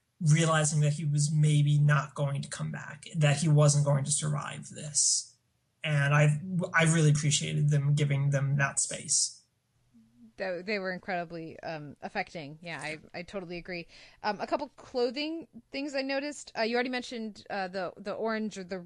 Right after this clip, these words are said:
Speaker 2: the red, uh, suit, depending <laughs> on the lighting that we got. But also, Hannibal's suit is very bold this week in that f-, last dinner,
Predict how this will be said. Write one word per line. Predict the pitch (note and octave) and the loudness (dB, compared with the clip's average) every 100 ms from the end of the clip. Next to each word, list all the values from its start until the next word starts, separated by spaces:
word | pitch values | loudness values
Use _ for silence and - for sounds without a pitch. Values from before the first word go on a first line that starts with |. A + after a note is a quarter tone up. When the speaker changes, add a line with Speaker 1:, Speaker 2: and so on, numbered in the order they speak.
| - - | -12 -12
Speaker 2:
the | |
red, | F3 F#3+ G3+ F#3+ E3+ - | -10 -4 -4 -4 -8 -10
uh, | F#3+ F#3 E3 | -6 -4 -6
suit, | - - A3 | -8 -10 -10
depending | G#3+ - G#3+ A3 | -8 -6 -4 -4
<laughs> | |
on | A#3 | -6
the | G3 | -4
lighting | F#3+ F#3+ F3+ E3 _ _ _ _ | -4 -4 -6 -10 _ _ _ _
that | - F#3 | -10 -8
we | G3 | -4
got. | G3 F3 - | -2 -2 -2
But | E3 | -2
also, | A#3 A#3+ A3+ G3+ - | -2 0 -2 -2 -8
Hannibal's | - C#4 G4+ D4 | -4 -2 -2 -6
suit | - C#4 D4+ | -10 -8 -6
is | A#3+ F#3+ - _ _ _ | -6 -10 -16 _ _ _
very | G3+ A#3+ B3+ A#3 | -6 -4 -2 -4
bold | F3+ G#3 G#3+ A#3 G#3+ | -6 -4 -4 -4 -8
this | C4+ | -10
week | C4 D4+ - | -10 -8 -6
in | A3+ | -4
that | G3+ | -6
f-, | - _ - | -10 _ -6
last | G#3+ G#3+ - - - F#3+ - | -4 -4 -8 -20 -20 -20 -8
dinner, | G#3+ A3+ B3 B3+ C4+ | -6 -4 -6 -6 -10